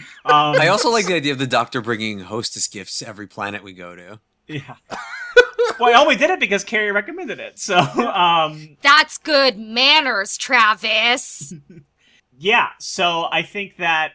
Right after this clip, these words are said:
Speaker 1: it's funny too 'cause I just watched Raya last Sunday and there was that whole thing about, like, "You should bring a gift." Um, so it's really funny. Um,
Speaker 3: I know!
Speaker 1: so I, I, yeah, I turn around and I walk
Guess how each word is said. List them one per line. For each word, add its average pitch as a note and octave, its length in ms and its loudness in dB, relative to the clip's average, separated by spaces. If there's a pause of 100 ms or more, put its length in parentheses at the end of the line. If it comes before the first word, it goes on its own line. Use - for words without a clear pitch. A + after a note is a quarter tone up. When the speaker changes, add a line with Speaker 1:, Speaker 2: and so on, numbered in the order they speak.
Speaker 1:
it's E3+ 140 -4
funny A3 220 -2
too G3 120 -6
'cause D3 140 -10
I C#3 80 -4
just C#3 240 -14
watched A#2+ 300 -8
Raya A#2 360 -10
last G#2 260 -12
Sunday A2 300 -16
and F#2+ 80 -20
there G2+ 60 -20
was A2 120 -20
that G#2 100 -16
whole G#2 160 -20
thing A2 180 -20
about, G2+ 180 -18
like, A2+ 120 -18
"You D#3+ 40 -20
should G3+ 100 -20
bring A#3 120 -20
a C4 40 -20
gift." D#4 200 -16 (300)
Um, B2+ 400 -6
so C3 60 -20
it's A#2+ 100 -18
really B2+ 120 -14
funny. A#2+ 140 -16
Um, - 100 -20
Speaker 3:
I C#3+ 280 2
know! D5 60 2 (160)
Speaker 1:
so - 420 -2
I, D3 440 -2 (600)
I, D3 680 0
yeah, D3+ 180 -2
I B2+ 80 -8
turn D3 180 -12
around C3 600 -6
and B2 140 -10
I A#2+ 180 -8
walk B2 360 -8